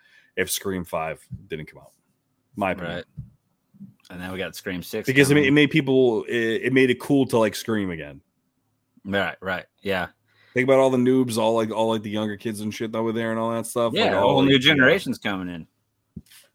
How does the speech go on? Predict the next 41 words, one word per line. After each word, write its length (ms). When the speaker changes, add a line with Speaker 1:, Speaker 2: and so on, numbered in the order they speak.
Speaker 1:
That's 120
what 80
I'm 40
Speaker 2:
I 40
Speaker 1:
saying. 180
Speaker 2:
mean 60
Speaker 1:
But 100
if 60
Scream 260
Five 260
wasn't 320
there, 200
it 80
wouldn't 220
have 60
been 140
as 100
popular 380
for 160
them. 100
Speaker 2:
True, 280
Speaker 1:
That's 200
what 60
Speaker 2:
true. 100
Speaker 1:
I 40
think. 220
Yeah. 160
Speaker 2:
And 80
now 140
we 60
have 140
Scream 240
Six. 340
We, 160
we 180
can 200
talk 300
about, 280
uh, 180
Kirby 420
returning. 580